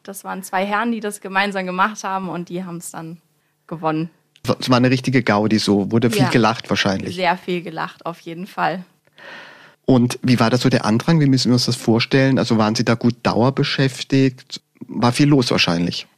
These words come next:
Speaker 1: Es war auf jeden Fall sehr, sehr viel los. Das Wetter hat uns natürlich auch in die Karten gespielt an dem Tag. Also man war schon ständig am,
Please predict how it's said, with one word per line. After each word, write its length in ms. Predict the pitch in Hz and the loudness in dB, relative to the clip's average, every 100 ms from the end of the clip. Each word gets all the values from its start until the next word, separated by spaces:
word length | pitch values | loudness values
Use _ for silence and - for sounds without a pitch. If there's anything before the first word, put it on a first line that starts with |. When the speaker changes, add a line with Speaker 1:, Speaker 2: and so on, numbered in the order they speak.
| _ | _
Speaker 1:
Es 220 | 214 - | -12 -6
war 260 | 226 202 202 _ - | 0 0 0 _ -4
auf 220 | 196 - | -4 -2
jeden 240 | 214 226 | -4 -4
Fall 300 | 220 202 185 | -2 -2 -2
sehr, 360 | 175 190 202 214 | -4 -2 0 -2
sehr 220 | 196 233 | -4 -8
viel 240 | - 220 | -6 -8
los. 300 | 220 208 220 | -6 -4 -6
Das 200 | 202 190 | -6 -6
Wetter 320 | 208 220 233 214 | -2 -2 -2 -4
hat 140 | 208 | -8
uns 240 | 202 208 | -10 -10
natürlich 540 | 196 190 214 202 208 - | -10 -10 -10 -10 -10 -4
auch 240 | 190 185 - | -6 -6 -12
in 160 | 196 196 | -10 -8
die 80 | |
Karten 380 | 190 208 226 190 | -4 -2 -2 -4
gespielt 420 | 196 - 190 190 | -10 -8 -6 -4
an 120 | 190 185 | -4 -4
dem 200 | 185 185 | -6 -6
Tag. 400 | 196 190 226 - _ _ _ _ _ | -2 0 0 -6 _ _ _ _ _
Also 180 | 208 202 | -4 -2
man 320 | 196 196 196 - | -4 -4 -8 -6
war 340 | 208 202 247 | -2 -2 -2
schon 380 | - 247 240 220 - - | -6 -6 -6 -8 -14 -14
ständig 640 | - 220 247 247 262 240 - | -6 -2 -2 -2 -4 -8 -6
am, 480 | 220 226 226 226 | -4 -4 -6 -8